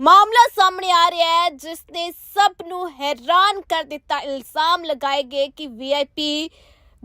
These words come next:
ਗੱਡੀ ਦਾ ਗਲਤ ਇਸਤੇਮਾਲ ਕੀਤਾ ਜਾ ਰਿਹਾ। ਇੱਕ ਪਰਿਵਾਰ ਦੇ ਵੱਲੋਂ ਗੰਭੀਰ ਇਲਜ਼ਾਮ ਲਗਾਏ ਗਏ ਕਿ ਇਸ ਗੱਡੀ ਦੇ ਰਾਹੀਂ ਚੋਰੀ ਦੀਆਂ ਵਾਰਦਾਤਾਂ ਨੂੰ ਅੰਜਾਮ ਦਿੱਤਾ ਜਾ ਰਿਹਾ ਹੈ।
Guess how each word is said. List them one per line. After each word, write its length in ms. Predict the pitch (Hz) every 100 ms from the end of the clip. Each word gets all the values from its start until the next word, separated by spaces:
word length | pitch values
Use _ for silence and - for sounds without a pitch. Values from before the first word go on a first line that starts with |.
| 233
ਗੱਡੀ 360 | 370 302 427
ਦਾ 180 | 427 427
ਗਲਤ 460 | 349 233 359 415 -
ਇਸਤੇਮਾਲ 680 | 339 - 339 302 311 370 370
ਕੀਤਾ 360 | 339 311 302 302
ਜਾ 240 | 269 285
ਰਿਹਾ। 80 | 302
ਇੱਕ 160 | 294 247
ਪਰਿਵਾਰ 560 | 285 277 - 330 359
ਦੇ 120 | 330
ਵੱਲੋਂ 240 | 311 302 320
ਗੰਭੀਰ 440 | 254 254 277 311 302 311 330 _ _ -
ਇਲਜ਼ਾਮ 580 | - 349 277 359 370 440 427
ਲਗਾਏ 440 | 370 320 320 349
ਗਏ 320 | 294 330 320
ਕਿ 260 | 311 - 330
ਇਸ 180 | 339 302 311 240
ਗੱਡੀ 280 | 294 269 381
ਦੇ 220 | 330 330
ਰਾਹੀਂ 420 | 277 277 269 311 285
ਚੋਰੀ 280 | - 302 320
ਦੀਆਂ 200 | 269 302 240
ਵਾਰਦਾਤਾਂ 800 | 269 277 - 294 311 - 370 370
ਨੂੰ 300 | 339 - 294
ਅੰਜਾਮ 600 | 269 226 311 330 381 381
ਦਿੱਤਾ 360 | 330 277 302 294
ਜਾ 280 | 294 269
ਰਿਹਾ 140 | 269
ਹੈ। 60 | 277